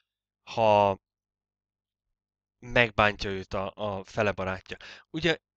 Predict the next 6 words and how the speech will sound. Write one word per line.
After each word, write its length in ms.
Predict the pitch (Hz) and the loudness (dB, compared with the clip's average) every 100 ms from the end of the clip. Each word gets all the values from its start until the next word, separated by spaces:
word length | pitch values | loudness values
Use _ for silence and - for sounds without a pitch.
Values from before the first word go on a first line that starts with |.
| _ - | _ 2
egyértelmű, 1000 | 202 196 151 151 135 - 135 117 110 110 | 4 4 4 4 4 4 4 4 4 -2
hogy 240 | 107 104 | -8 -6
ő 80 | 104 | -6
a 40 | |
parancsolatokról 840 | - 110 101 98 104 95 95 104 95 | -2 -2 -2 -6 -8 -8 -10 -8 -8
beszél. 540 | 95 - 143 - _ | -6 -8 -10 -16 _